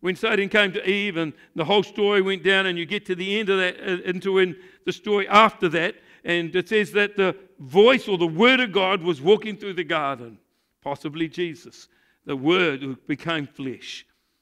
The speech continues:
And Adam and Eve are hiding, and, and the word goes, "Where are you? Where are you?" And, and then, and then, uh, they, they finally say, "We're here."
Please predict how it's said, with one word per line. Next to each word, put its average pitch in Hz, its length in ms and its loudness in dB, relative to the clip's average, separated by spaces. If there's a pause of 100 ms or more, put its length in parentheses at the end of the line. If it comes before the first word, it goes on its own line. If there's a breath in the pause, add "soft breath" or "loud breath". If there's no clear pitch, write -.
(880)
And 160 100 -4
Adam 262 220 6
and 262 100 6
Eve 262 120 4
are 240 60 4
hiding, 226 480 6
and, 180 160 2
and 196 140 -2
the 190 80 2
word 220 160 2
goes, 180 160 -2
"Where 262 220 2
are 302 360 4
you? 190 360 -10 (480)
Where 302 260 6
are 294 360 4
you?" 185 280 -2
And, 170 140 0
and 180 140 0
then, 202 280 4 (280 loud breath)
and 180 140 -2
then, 208 260 2
uh, 190 180 2
they, 196 220 2
they 196 180 0
finally 208 420 2
say, 220 220 0
"We're 226 180 8
here." 285 540 6